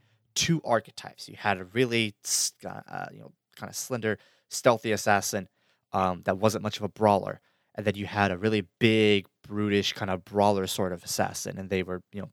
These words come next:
had their own little kind of quest lines that eventually conjoined. And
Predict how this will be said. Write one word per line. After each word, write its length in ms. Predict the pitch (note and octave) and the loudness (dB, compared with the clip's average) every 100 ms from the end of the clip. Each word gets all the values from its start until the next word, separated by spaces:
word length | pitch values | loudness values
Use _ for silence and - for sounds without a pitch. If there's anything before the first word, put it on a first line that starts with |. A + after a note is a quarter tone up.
| _ | _
had 200 | - C3+ | 2 2
their 100 | A2+ | 2
own 100 | A#2 | -4
little 180 | G#2+ G2 _ _ - | -2 -4 _ _ -12
kind 120 | - | -10
of 60 | F#2+ _ | -10 _
quest 360 | - G#2 - - | -2 -2 -2 -8
lines 280 | F#2+ F#2 - | -8 -10 -12
that 80 | |
eventually 360 | F2+ F#2+ F2+ F#2 | -12 -10 -12 -16
conjoined. 560 | - F2 A2 G2 F2+ - _ _ _ _ _ _ - | -20 -12 -6 -6 -8 -16 _ _ _ _ _ _ -8
And 340 | G2+ G2 F#2 | -6 -8 -10